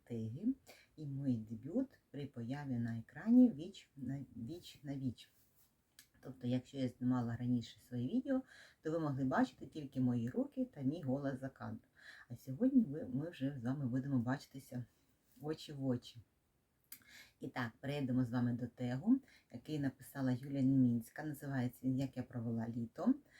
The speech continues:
а передала мені естафету Алла Романюк, за що я дуже вдячна Алі, тому що було несподівано, зворушливо отримати від неї цю естафету і дати відповіді на свої перші запитання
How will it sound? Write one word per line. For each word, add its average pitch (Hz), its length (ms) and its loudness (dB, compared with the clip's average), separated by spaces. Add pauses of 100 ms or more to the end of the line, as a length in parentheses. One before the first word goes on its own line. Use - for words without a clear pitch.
(220)
а 156 100 -4
передала 135 500 -2
мені 120 280 2
естафету 240 800 -2 (260)
Алла 165 420 -2
Романюк, 147 480 -2 (240)
за 135 160 -12
що - 160 -12
я 135 60 -4
дуже 131 260 -4
вдячна 123 480 -4
Алі, 131 340 -6 (400)
тому 139 300 -2
що 160 200 -10
було 143 240 -2
несподівано, 139 800 -2
зворушливо 127 720 -4
отримати - 520 -10
від 117 140 -4
неї 151 260 0
цю - 200 -12
естафету 170 760 -6 (360)
і 175 180 -10
дати 170 360 -12
відповіді 185 560 -12
на 147 220 -6
свої 147 340 -4
перші 147 400 -6
запитання 143 720 -4